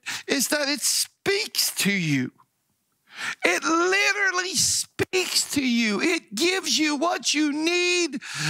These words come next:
It, when you're hungry, it's your food. When you're thirsty, it's your drink. Um,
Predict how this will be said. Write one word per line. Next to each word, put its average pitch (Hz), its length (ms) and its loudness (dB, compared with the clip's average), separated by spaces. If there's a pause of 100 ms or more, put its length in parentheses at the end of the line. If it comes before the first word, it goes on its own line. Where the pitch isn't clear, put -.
(140)
It, 269 360 0
when 330 280 0
you're 311 140 2
hungry, 330 680 0
it's 320 280 0
your 294 160 0
food. 233 580 0
When 285 220 0
you're 262 240 2
thirsty, 311 680 -2
it's 269 240 -2
your 254 260 0
drink. 202 640 -2
Um, 202 160 0